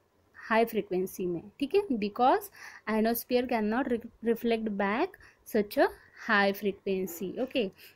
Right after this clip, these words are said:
नेक्स्ट पॉइंट देखो इसमें, hence the frequency above thirty megahertz, the space wave frequency, अ, space wave propagation is used। ओके, थर्टी मेगाहर्ट्ज के ऊपर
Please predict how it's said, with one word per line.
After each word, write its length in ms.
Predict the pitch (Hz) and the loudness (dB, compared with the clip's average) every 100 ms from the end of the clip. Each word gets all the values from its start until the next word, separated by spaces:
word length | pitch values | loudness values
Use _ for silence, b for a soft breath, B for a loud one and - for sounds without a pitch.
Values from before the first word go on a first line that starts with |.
| B | B
नेक्स्ट 360 | 240 247 247 - | 0 0 -2 -4
पॉइंट 260 | 262 262 | 0 2
देखो 240 | 247 240 262 | 2 2 2
इसमें, 400 | 240 247 254 330 b b b _ - | 0 0 0 0 b b b _ 2
hence 500 | 262 320 349 - - - 214 | 6 8 6 2 -8 -6 0
the 280 | 254 311 381 | 4 4 0
frequency 800 | - 254 214 254 262 262 302 277 | -2 -2 2 4 4 4 4 4
above 260 | 254 254 269 | 6 4 4
thirty 320 | 233 214 247 | 2 2 2
megahertz, 760 | 247 233 240 233 254 339 - - b b b | 0 2 2 2 2 2 0 -14 b b b
the 220 | 240 240 | 2 2
space 320 | - 240 240 | 2 2 4
wave 220 | 247 240 240 | 2 2 2
frequency, 600 | 226 214 214 214 - 208 | 0 0 -2 -2 -6 -4
अ, 60 | |
space 600 | 208 - - - 240 240 | -4 -6 -6 2 2 2
wave 220 | 233 240 233 | 2 2 0
propagation 480 | 208 220 202 240 262 | -2 -2 -2 -2 2
is 320 | 392 254 208 | 4 4 0
used। 260 | 160 - 254 | 0 -4 -4
ओके, 140 | 311 | -4
थर्टी 340 | - 226 214 | 2 2 2
मेगाहर्ट्ज 500 | 262 254 262 262 247 | 0 2 2 4 2
के 100 | - | 0
ऊपर 360 | 269 240 - 320 | -2 -2 4 2